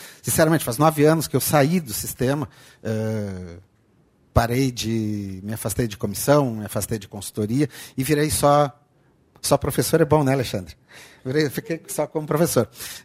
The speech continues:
Eh, e aí volto nove anos depois e percebo que nada mudou, piorou. <laughs> Eh, eu acho que o primeiro passo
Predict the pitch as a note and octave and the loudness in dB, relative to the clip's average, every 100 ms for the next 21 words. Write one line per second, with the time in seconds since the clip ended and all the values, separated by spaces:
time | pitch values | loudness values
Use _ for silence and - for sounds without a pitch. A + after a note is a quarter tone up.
0 | - C3+ C3+ A2 - _ _ _ _ _ | 0 2 2 -2 -8 _ _ _ _ _
1 | F3 C4 C4 C4 A#3 G#3 G3 G#3+ F3 - | 8 8 8 6 6 4 4 4 0 4
2 | A3 A#3+ C4 C#4+ B3+ D4 C4 - A3+ A3 | 6 6 4 2 2 2 0 0 0 2
3 | B3 B3+ A3+ - C#4+ C4 F#4 G3 G#2 - | 2 4 2 6 6 10 8 6 0 -14
4 | _ _ _ - - - - - C#4+ - | _ _ _ -18 -18 -20 -20 -20 -20 -20
5 | - - - - - _ _ _ _ _ | -20 -20 -20 -20 -20 _ _ _ _ _
6 | C3 C3 C3+ - _ _ _ F3+ A#3 - | -4 -2 -4 -8 _ _ _ 6 6 4
7 | - - G#3+ - _ - - - F#3 G3 | -2 -4 -4 -6 _ -6 -6 4 4 6
8 | G3 A#3+ C4+ G#3 - C3+ B2+ A#2 - - | 6 8 10 8 4 4 6 4 -2 -6